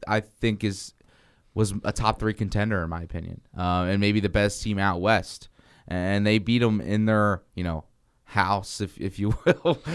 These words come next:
Obviously, we just mentioned, you know, it's not a crazy home court advantage, but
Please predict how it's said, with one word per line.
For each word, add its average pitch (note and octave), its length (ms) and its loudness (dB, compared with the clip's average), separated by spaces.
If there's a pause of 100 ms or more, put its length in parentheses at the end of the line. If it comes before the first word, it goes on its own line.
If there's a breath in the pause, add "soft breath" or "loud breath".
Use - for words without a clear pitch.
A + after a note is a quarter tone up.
(140)
Obviously, A2 400 6
we G2 120 0
just F2+ 180 -8
mentioned, F#2 320 -6
you F2 80 -6
know, E2+ 80 -6
it's - 180 -10
not F#2+ 380 -2
a - 60 -12
crazy G2 480 0
home G2 180 -2
court G2+ 220 -2
advantage, G2+ 480 0
but F2+ 180 -4